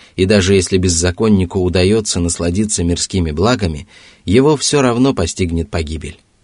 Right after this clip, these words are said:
Аллах предоставит беззаконнику отсрочку, но когда Аллах однажды схватит его,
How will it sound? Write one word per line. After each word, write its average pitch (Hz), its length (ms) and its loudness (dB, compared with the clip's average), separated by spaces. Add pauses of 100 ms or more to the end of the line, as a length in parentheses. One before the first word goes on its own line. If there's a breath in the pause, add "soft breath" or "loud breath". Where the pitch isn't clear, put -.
(460 loud breath)
Аллах 104 460 2
предоставит 104 720 0
беззаконнику 82 800 0
отсрочку, - 640 -4 (320 soft breath)
но 95 120 2
когда 92 340 0
Аллах 95 360 2
однажды 85 420 -2
схватит 107 500 -6
его, 82 340 -6